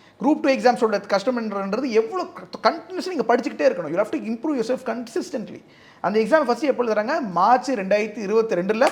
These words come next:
ப்ரிலிமினரி எக்ஸாம்ஸ் எழுதுறாங்க. அதுக்கப்புறம் ப்ரிலிமினரிக்கு அப்புறம் மெயின்ஸ் வரும், மெயின்ஸ் எக்ஸாம். மெயின்ஸ் எக்ஸாம் எப்போ எழுதுறாங்க? பிப்ரவரி இரு-, ரெண்டாயிரத்தி இருபத்தி மூணுல எழுதுறாங்க.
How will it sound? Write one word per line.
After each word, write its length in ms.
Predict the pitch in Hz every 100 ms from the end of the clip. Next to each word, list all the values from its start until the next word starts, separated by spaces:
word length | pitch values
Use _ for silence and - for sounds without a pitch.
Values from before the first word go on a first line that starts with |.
| 208
ப்ரிலிமினரி 360 | 214 233 196
எக்ஸாம்ஸ் 320 | 143 160 147 139
எழுதுறாங்க. 260 | - 123 - _ _ _ _ _ _ _ - -
அதுக்கப்புறம் 440 | 151 165 165 220
ப்ரிலிமினரிக்கு 340 | 220 254 247 214
அப்புறம் 300 | 180 294 508 - - _ 156
மெயின்ஸ் 260 | 208 240 170
வரும், 180 | - - -
மெயின்ஸ் 240 | 180 190
எக்ஸாம். 180 | - - - - _ 170
மெயின்ஸ் 320 | 262 311 269
எக்ஸாம் 200 | 233 233
எப்போ 260 | 214 220
எழுதுறாங்க? 440 | 220 208 214 311 -
பிப்ரவரி 500 | 202 202 247 277 208
இரு-, 300 | 220 240 226
ரெண்டாயிரத்தி 360 | 185 233 247 262
இருபத்தி 260 | 254 269
மூணுல 360 | 202 254 311 226
எழுதுறாங்க. 260 | 185 156